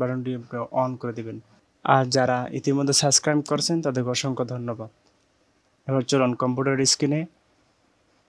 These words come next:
আপনার গ্রেডিং করার জন্য শুরুতেই আপনি এফ সিক্স যাবেন, এফ সিক্স, এই যে কন্ট্রোল। এখন আমার যেহেতু আমি ব্যাক করতেছি, ব্যাগে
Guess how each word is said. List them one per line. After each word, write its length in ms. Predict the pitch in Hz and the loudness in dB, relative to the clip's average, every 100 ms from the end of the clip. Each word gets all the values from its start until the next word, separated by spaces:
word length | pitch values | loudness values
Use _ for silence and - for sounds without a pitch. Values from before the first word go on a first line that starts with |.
| _ _ _ _ _ - | _ _ _ _ _ -10
আপনার 200 | 151 139 | 0 2
গ্রেডিং 200 | 135 143 147 | 4 4 4
করার 140 | 151 147 | 2 2
জন্য 140 | 147 147 | 2 0
শুরুতেই 400 | - 143 143 151 147 | 2 0 2 2 0
আপনি 200 | 147 143 156 160 _ _ _ _ - | 0 -2 -2 -8 _ _ _ _ 4
এফ 220 | 151 156 - - | 6 6 4 2
সিক্স 220 | - 147 139 - | 4 0 0 0
যাবেন, 220 | 131 120 120 131 | 2 2 2 0
এফ 100 | 139 - - - - | 2 2 2 2 0
সিক্স, 300 | - 127 - - - - _ - - _ _ _ _ _ _ - | 2 2 2 0 -2 -10 _ -16 -16 _ _ _ _ _ _ 0
এই 120 | 143 127 | 0 2
যে 60 | 123 - | -2 -2
কন্ট্রোল। 440 | 139 135 117 127 110 - _ _ _ _ _ _ _ _ _ _ _ _ - | 0 0 0 0 0 -6 _ _ _ _ _ _ _ _ _ _ _ _ -2
এখন 280 | 139 - 147 147 | -2 2 2 2
আমার 240 | 143 135 143 _ _ _ _ _ _ _ _ _ _ _ _ - - - - - _ _ _ - - | 2 0 -2 _ _ _ _ _ _ _ _ _ _ _ _ -20 -20 -20 -16 -18 _ _ _ -8 0
যেহেতু 340 | 143 147 147 151 - | 4 6 6 4 4
আমি 140 | 110 139 127 | 2 2 2
ব্যাক 140 | 139 - | 0 0
করতেছি, 300 | 156 151 156 151 | 0 0 2 2
ব্যাগে 320 | 139 135 139 | 2 2 2